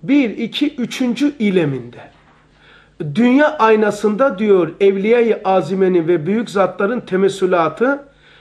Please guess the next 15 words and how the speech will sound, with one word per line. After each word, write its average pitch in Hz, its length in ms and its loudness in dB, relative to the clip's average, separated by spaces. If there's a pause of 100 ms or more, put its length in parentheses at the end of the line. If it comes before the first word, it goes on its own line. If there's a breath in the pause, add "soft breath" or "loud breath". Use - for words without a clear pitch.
(200 soft breath)
e, 165 140 -6
bizim 208 340 -2
dünya 220 240 0
hayatımızı 190 520 0
güze-, 170 520 -4
güzelleştiriyor 151 920 -4
diyor. 120 360 -20 (640)
Hatırladınız 185 540 -4
mı? 135 60 -18 (1300)
Allah 156 220 -4
Allah, 165 320 -4
hepiniz 165 280 -10
garip 190 220 -4
garip 196 180 -2
bakıyorsunuz. 165 680 -10